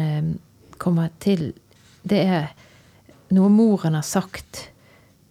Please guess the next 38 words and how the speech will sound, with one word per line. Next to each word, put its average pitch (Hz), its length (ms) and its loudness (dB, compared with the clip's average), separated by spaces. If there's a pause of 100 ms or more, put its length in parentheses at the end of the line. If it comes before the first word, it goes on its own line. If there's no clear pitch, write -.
(460)
til 160 220 2
hun, 147 200 0 (460)
som 175 240 0
går 180 480 0
på - 120 0 (220)
litt 185 180 0
sånn 202 160 0
overtro 196 560 4
at - 120 -4
tredje 190 360 0
gangen 180 320 4
noe 170 200 2
skjer, 160 380 0
så, - 280 -6
så - 220 -2
er 151 100 0
det 139 160 -2 (580)
liksom 180 240 4
alvor. 180 520 8 (680)
Tredje 185 400 0
gangen 180 340 4
du 170 80 4
jager 175 520 4
en 170 100 2
fugl 165 440 0
fra, 160 340 0 (800)
eh, 151 480 0 (380)
tredje 240 340 4
gang, 214 220 2
jeg 185 120 -4
kan 160 140 -4
lese 165 220 -6
da. 147 100 -8 (1120)
«Tredje 233 340 4
gang 214 200 4
du 185 60 0
forstyrrer 175 640 0
reiret, 170 460 2